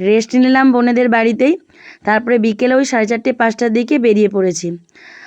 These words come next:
আর এই যে সবাই আমাদেরকে টাটা করছে এইখানে, বোনের শাশুড়ি, বোন সবাই এসেছে। বোনের শাশুড়িকে প্রণাম করে আমরা সবাই মিলে এবার বাড়ির দিকে রওনা দিচ্ছি। মনটা খারাপ লাগছে,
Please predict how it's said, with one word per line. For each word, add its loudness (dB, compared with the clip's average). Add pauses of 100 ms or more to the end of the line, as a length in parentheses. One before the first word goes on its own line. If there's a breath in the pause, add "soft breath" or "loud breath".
(140 loud breath)
আর 0
এই 2
যে 0
সবাই 0
আমাদেরকে 0
টাটা -2
করছে 0
এইখানে, 2 (420 loud breath)
বোনের 0
শাশুড়ি, 0
বোন 0
সবাই 0
এসেছে। -2 (180)
বোনের -4
শাশুড়িকে -2
প্রণাম -2
করে 0 (600 loud breath)
আমরা 0
সবাই 0
মিলে 2
এবার 2
বাড়ির 0
দিকে -2
রওনা 2
দিচ্ছি। -6
মনটা -2
খারাপ 0
লাগছে, 0